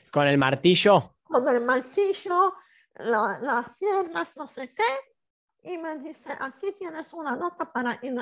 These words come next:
Speaker 2: al hospital." Yo dije, "¿Al hospital? ¿Por
Speaker 1: Claro,
Speaker 2: qué?"
Speaker 1: ¿por qué?
Speaker 2: "¿Por qué?" "No, aquí es la, la sospecha, ah,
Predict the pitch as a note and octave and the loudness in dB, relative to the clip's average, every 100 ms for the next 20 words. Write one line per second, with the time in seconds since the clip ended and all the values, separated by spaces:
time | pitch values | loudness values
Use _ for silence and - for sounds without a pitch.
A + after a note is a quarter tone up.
0 | - A3 A3 G#3+ - F#3+ - G3 - _ | -6 -4 -4 -6 -10 -12 -6 -6 -8 _
1 | _ _ _ - G3 G3 F#3 - - - | _ _ _ -10 -8 -6 -8 -8 -10 -14
2 | - - F4 G3 - _ _ - B2 A2+ | -8 0 0 0 -8 _ _ -8 -2 -2
3 | G#2+ B2 B2+ - C3 F#2+ - _ _ _ | -2 -4 -4 0 2 0 -8 _ _ _
4 | _ _ _ G3+ G3 F#3+ - F4+ G#3 - | _ _ _ -4 -4 -4 -2 -2 -2 -8
5 | _ _ _ - C#4 G4 G4 - C#4+ - | _ _ _ -6 2 4 4 2 -2 -4
6 | E4+ D#4+ C#4 - A#3 A#3+ - - A3+ A#3 | -4 -4 -6 -6 -4 -4 -6 -2 2 2
7 | A3+ G#3+ A3 - G3 - G4 A4+ - G4 | 2 -2 -4 -4 -8 -6 -2 -2 0 0
8 | G#4+ G#4+ _ _ _ _ _ _ - A3+ | 0 -6 _ _ _ _ _ _ -2 2
9 | A3+ G3+ | 2 2